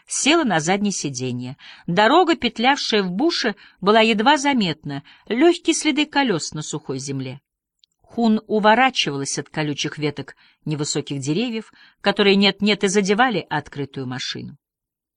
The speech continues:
У водоёма Артуру остановился на вершине склона,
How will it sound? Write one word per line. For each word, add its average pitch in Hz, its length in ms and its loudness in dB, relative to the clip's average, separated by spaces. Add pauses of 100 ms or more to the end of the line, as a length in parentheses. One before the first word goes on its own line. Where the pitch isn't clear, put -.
(480)
У 240 160 4
водоёма 269 600 4
Артуру 349 500 2
остановился 294 840 -2
на 165 60 -2
вершине 160 420 -4
склона, 320 480 -4